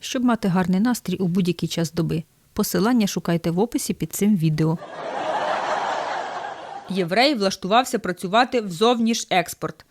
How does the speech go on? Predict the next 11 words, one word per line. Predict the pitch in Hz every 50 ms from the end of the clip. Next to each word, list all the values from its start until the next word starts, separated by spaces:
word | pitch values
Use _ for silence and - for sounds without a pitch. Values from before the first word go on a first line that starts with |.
| - - - - - - - _
Там | - 330 392 392 339
його | 294 285 269 302 302 302 294 -
не | 269 339 392 370
дуже | 269 269 240 208 196
шанують | 196 - 214 190 190 226 294 359 349 330 - -
і | -
вирішують | 175 180 175 196 247 302 - - 254 233 -
позбутися, | - 240 233 196 170 170 175 170 - 170 - - 165
давши | 156 180 220 262 277 - - 269
нездійсненне | 226 226 208 175 165 175 - - 190 196 208 214 208 190
завдання. | 180 190 180 185 165 156 147 135 143 147 147